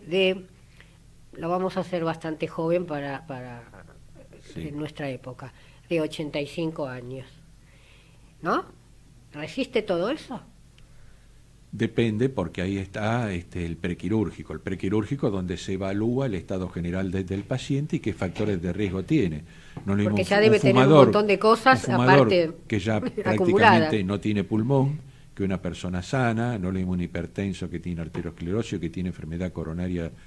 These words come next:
Speaker 2: concomitante, severa. Todos esos factores de riesgo que agravan el pronóstico de una eventual cirugía, la salida de una cirugía, ha aparecido ahora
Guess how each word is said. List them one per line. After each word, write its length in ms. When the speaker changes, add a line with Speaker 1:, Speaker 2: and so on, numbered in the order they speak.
Speaker 2:
concomitante, 960
severa. 640
Todos 180
esos 120
factores 400
de 140
riesgo 400
que 100
agravan 640
el 160
pronóstico 600
de 100
una 140
eventual 440
cirugía, 680
la 140
salida 340
de 80
una 120
cirugía, 600
ha 120
aparecido 540
ahora 340